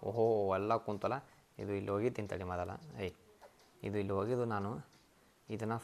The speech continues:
ಪ್ರೈಸ್ ಸೆಟ್ ಮಾಡ್ಬೇಕಲ್ಲ. ಹನ್ನೆರಡು ರೂಪಾಯಿ ಐತಪ್ಪ, ಹನ್ನೆರಡು ಮತ್ತು ಐವತ್ತೈದು ಸೆಟ್ ಮಾಡಿ. ಓಕೆ, ಇದನ್ನು ನಾವು ತೊಗೊಂಡು ಮತ್ತೆ ಹೊರಗಡೆ ಹೋಗಿ ಇದು ಒಗಿದು ಬರೋಣ. ಪ್ರಾಡಕ್ಟ್ ಹಾಗೆ ಬಂದೇ ಬರ್ತಾವೆ, ಬಂದೇ ಬರ್ತಾವೆ, ಬರ್ದೇ ಬರ್ತಾವೆ. ಅಂಗಡಿ ಯಾವಾಗ ಓಪನ್ ಮಾಡಲಿ ನಾನು? ಇದು ನೋಡ್ರಿ, ಗ್ಲಾಸ್ ಒರೆಸೋದು.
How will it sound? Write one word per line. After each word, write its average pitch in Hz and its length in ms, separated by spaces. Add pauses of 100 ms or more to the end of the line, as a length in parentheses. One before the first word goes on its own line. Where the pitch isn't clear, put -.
ಪ್ರೈಸ್ 123 340
ಸೆಟ್ 110 220
ಮಾಡ್ಬೇಕಲ್ಲ. 101 320
ಹನ್ನೆರಡು 110 560
ರೂಪಾಯಿ 120 240
ಐತಪ್ಪ, - 220
ಹನ್ನೆರಡು 117 440
ಮತ್ತು 113 320
ಐವತ್ತೈದು 117 840
ಸೆಟ್ - 460
ಮಾಡಿ. 117 340 (440)
ಓಕೆ, 139 600 (120)
ಇದನ್ನು 107 260
ನಾವು 101 400 (360)
ತೊಗೊಂಡು 107 280
ಮತ್ತೆ 101 260
ಹೊರಗಡೆ 107 380
ಹೋಗಿ 117 320
ಇದು 107 160
ಒಗಿದು 107 320
ಬರೋಣ. 113 180 (640)
ಪ್ರಾಡಕ್ಟ್ 139 340
ಹಾಗೆ 135 200
ಬಂದೇ 113 400
ಬರ್ತಾವೆ, 127 440
ಬಂದೇ 113 180
ಬರ್ತಾವೆ, 117 340
ಬರ್ದೇ 107 240
ಬರ್ತಾವೆ. 113 600 (120)
ಅಂಗಡಿ 123 380
ಯಾವಾಗ 110 220
ಓಪನ್ 117 340
ಮಾಡಲಿ 107 220
ನಾನು? 92 200
ಇದು 107 180
ನೋಡ್ರಿ, 113 340
ಗ್ಲಾಸ್ 110 360
ಒರೆಸೋದು. 101 400